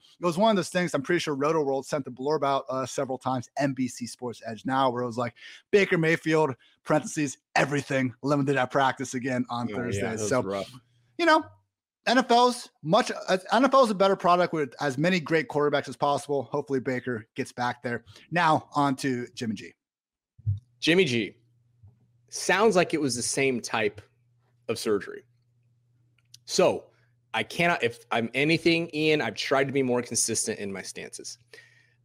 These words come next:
Speaker 2: When it comes to play and performance on the field, I've been pulling my hair out about Jimmy Garoppolo. I am close to the Bay. I, I live close to the Bay. Um, people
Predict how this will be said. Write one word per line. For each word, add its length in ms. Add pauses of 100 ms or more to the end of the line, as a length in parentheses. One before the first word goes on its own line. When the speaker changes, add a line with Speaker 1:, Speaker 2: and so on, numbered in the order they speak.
(100)
Speaker 2:
When 220
it 100
comes 280
to 120
play 400
and 100
performance 380
on 120
the 60
field, 340 (120)
I've 380
been 200
pulling 260
my 100
hair 180
out 140
about 180
Jimmy 240
Garoppolo. 480 (500)
I 340 (280)
am 120
close 440
to 140
the 100
Bay. 460
I, 80
I 420
live 480
close 280
to 100
the 80
Bay. 300 (420)
Um, 300 (680)
people 600